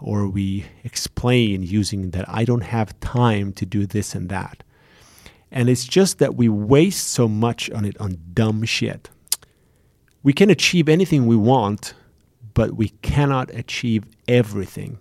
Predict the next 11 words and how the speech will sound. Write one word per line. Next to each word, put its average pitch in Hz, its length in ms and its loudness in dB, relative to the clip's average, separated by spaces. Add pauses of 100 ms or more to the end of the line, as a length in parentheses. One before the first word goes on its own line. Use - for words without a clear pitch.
(120)
That's 120 440 -6
the - 160 -6
vital 123 720 -2 (160)
point. 107 380 -2
That's 104 260 -8
the 123 100 -6
bottom 113 400 0
line. 95 280 -4
That's 90 240 -14
the 107 80 -8
punchline. 104 720 -4